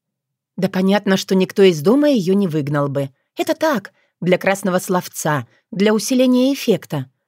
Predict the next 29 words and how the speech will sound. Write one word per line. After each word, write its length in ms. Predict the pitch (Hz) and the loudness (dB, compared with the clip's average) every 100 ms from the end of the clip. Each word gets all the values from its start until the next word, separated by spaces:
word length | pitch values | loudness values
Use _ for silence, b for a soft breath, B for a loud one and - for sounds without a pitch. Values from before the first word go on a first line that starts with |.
| _ _ _ _ | _ _ _ _
Но 300 | - 185 202 | 0 2 2
в 40 | 302 | 0
средствах 680 | - 277 311 - 294 302 - | -4 -4 -4 -4 -2 -2 -2
красавицу-лисичку 1200 | 190 170 180 165 - 170 151 139 170 156 - 214 | -2 0 -2 -2 -4 -4 -4 -6 -8 -8 -6 -6
ограничили. 920 | 220 262 285 175 135 - 156 156 151 _ _ _ _ | 0 0 2 -2 -4 -8 -6 -6 -8 _ _ _ _
И 220 | 262 185 | 0 0
это 240 | 131 - | -2 -6
было 240 | 151 175 208 | -2 0 4
очень 460 | 233 151 - 196 | 2 2 -2 -4
обидно. 520 | 254 175 131 139 139 143 _ _ _ _ _ _ - | -2 -4 -4 -6 -6 -10 _ _ _ _ _ _ 0
«Не 160 | 294 | 2
в 60 | 254 | 4
лес 180 | 240 214 | 2 2
же 100 | 196 | 0
мне 260 | 202 202 196 | 0 0 0
идти, 300 | 196 - 185 | -4 -6 -2
зайцев 520 | 185 196 131 185 - | 0 -2 -2 -8 -2
ловить. 380 | 190 180 147 - _ _ _ _ | -2 -2 -6 -14 _ _ _ _
Это 300 | - 185 180 | 0 2 2
всё 180 | 202 226 | 0 0
дед 260 | 185 190 175 | 2 2 2
с 80 | 185 | 0
бабкой 400 | 208 - 202 185 | -2 0 2 2
лаются 520 | 208 165 151 - 170 | 2 0 -4 -2 -2
о 40 | |
том, 280 | 165 359 339 b b b | 2 0 0 b b b
что 220 | - 311 | -4 2
раньше-то 420 | 277 180 - 226 226 | 2 2 -2 2 4
могли 640 | 208 190 202 339 285 - | 4 2 2 2 2 0